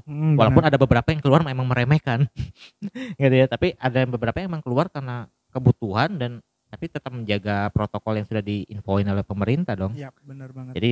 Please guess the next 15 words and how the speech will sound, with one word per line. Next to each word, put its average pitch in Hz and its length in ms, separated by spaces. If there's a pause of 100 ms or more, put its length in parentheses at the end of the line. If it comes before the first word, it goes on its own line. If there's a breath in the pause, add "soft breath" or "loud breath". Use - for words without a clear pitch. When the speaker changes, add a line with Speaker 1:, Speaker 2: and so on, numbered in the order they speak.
Speaker 2:
harusnya 101 320
sih 139 160
nggak, 101 320
nggak, 87 360 (280)
nggak 90 240
terlalu 95 340 (140)
inilah 110 260
ya. 107 140 (160)
Cuma 117 400 (540)
kalian-kalian 117 420
aja 127 80
yang 110 140
nyinyir-nyinyir 123 480
ini 127 160
yang 131 140